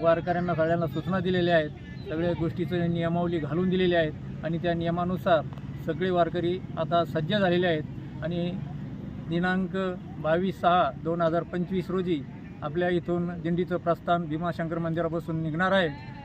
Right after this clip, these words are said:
आणि खूप खूप असे आम्हाला यामध्ये या दिंडीचं नियोजनासाठी, अ, मोठमोठ्याल्या महंतांचा आम्हाला आशीर्वाद लाभलेला आहे. त्या महंतामध्ये आपले देवगडचे अधिपती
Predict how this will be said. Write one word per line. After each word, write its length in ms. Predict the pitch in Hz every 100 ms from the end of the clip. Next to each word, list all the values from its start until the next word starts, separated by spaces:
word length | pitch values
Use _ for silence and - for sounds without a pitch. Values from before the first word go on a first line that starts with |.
| - 151
आणि 480 | 160 175 175 175 - - - - - - -
खूप 280 | 196 202 -
खूप 260 | 180 185
असे 380 | 190 170 185 185
आम्हाला 640 | 185 170 180 180 180 175 175 175 170
यामध्ये 800 | 160 170 175 175 180 175 175 135 - - - 160
या 80 | 156
दिंडीचं 480 | 156 170 170 180
नियोजनासाठी, 800 | 175 175 170 175 165 170 180 139 120 - - -
अ, 200 | 156 156
मोठमोठ्याल्या 920 | 156 165 165 180 175 175 180 180 180
महंतांचा 540 | 180 165 170 180 170 175
आम्हाला 240 | 170 170
आशीर्वाद 360 | 165 175 185 160
लाभलेला 380 | 170 165 180
आहे. 140 | 180 156 147 - - - -
त्या 240 | 170 180
महंतामध्ये 680 | 175 160 165 175 180 180 180 127 - - - -
आपले 400 | 151 180 175 180
देवगडचे 500 | 160 165 175 165 180
अधिपती 640 | 160 170 180 180 190